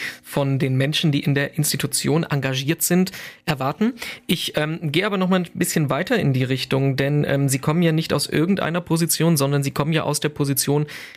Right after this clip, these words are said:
des Generalvikars, des Verwaltungsleiters, der zweitwichtigsten Entscheidungsposition in einem Bistum.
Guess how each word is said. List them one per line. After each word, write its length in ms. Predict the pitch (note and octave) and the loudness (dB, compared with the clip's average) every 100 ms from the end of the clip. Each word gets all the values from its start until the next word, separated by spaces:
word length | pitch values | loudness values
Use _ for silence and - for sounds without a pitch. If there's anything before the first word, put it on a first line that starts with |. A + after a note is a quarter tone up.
| - | -2
des 160 | C#3+ | -2
Generalvikars, 880 | D3+ D3 B2+ C3+ C3+ B2+ C3 B2 B2 | 2 0 0 -2 -4 -6 -6 -4 -2
des 200 | A#2+ - - | -4 -4 -4
Verwaltungsleiters, 1120 | C#3+ C3 C#3 E3+ F3 - C#3+ D3 E3 D#3+ - | -2 0 -2 -2 -2 0 0 0 -2 -2 -2
der 300 | C#3+ C#3 C3+ | -2 -2 -2
zweitwichtigsten 1080 | - C3+ C#3 D#3 - C#3+ D#3 D3+ D3 - D3 | -2 0 -2 -4 -6 -4 0 -2 0 2 2
Entscheidungsposition 1120 | C#3 - C3+ C#3 C#3+ - C#3 C3 - C3+ C#3 | 2 0 -2 -2 -4 -2 0 0 0 -2 -2
in 220 | - D3+ | 0 0
einem 320 | - C3+ C3 | 0 0 0
Bistum. 480 | C3+ B2+ - C3 A2+ | 2 -2 -2 -4 -4